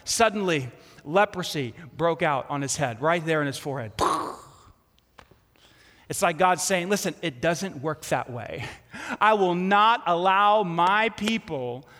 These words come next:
to rise up and exalt themselves and think that they are self-sufficient. I am going to put a stop to this."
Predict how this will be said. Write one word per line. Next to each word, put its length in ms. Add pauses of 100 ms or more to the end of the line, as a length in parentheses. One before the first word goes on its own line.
to 120
rise 580
up 200
and 100
exalt 480
themselves 580
and 160
think 360
that 260
they 420
are 240
self-sufficient. 1120 (300)
I 280
am 240
going 280
to 100
put 200
a 40
stop 480 (320)
to 120
this." 540